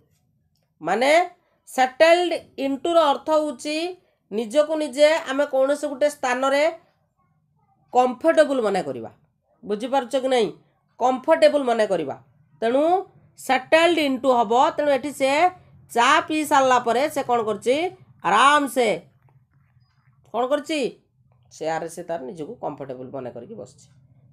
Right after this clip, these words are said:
ବୁଝିଗଲା? ତେଣୁ କରେକ୍ଟ ଆନ୍ସର ହେଉଛି ଅପସନ୍ ନମ୍ବର ଏ। ନେକ୍ସଟ କ୍ୱେଶ୍ଚନ। କ୍ୱେଶ୍ଚନ କହିଛି, "The most beautiful bird was flying dash the river, dash the river,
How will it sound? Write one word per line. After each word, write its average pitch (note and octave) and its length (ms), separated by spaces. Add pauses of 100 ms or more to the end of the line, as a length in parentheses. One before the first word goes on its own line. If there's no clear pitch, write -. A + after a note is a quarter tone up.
(120)
ବୁଝିଗଲା? A3+ 520 (220)
ତେଣୁ G#3+ 100
କରେକ୍ଟ G#3+ 320
ଆନ୍ସର F#3+ 220
ହେଉଛି F3 200
ଅପସନ୍ E3 300
ନମ୍ବର D#3 300
ଏ। A#2+ 180 (260)
ନେକ୍ସଟ C#3 280
କ୍ୱେଶ୍ଚନ। G#2+ 300 (600)
କ୍ୱେଶ୍ଚନ C#4+ 280
କହିଛି, D4+ 240
"The D4 140
most C#4+ 420 (100)
beautiful D4 480
bird C4+ 280
was C#4 280
flying B3+ 480 (460)
dash A#3+ 400
the C#4 140
river, A3+ 360 (1600)
dash B3 340
the C#4+ 140
river, B3 400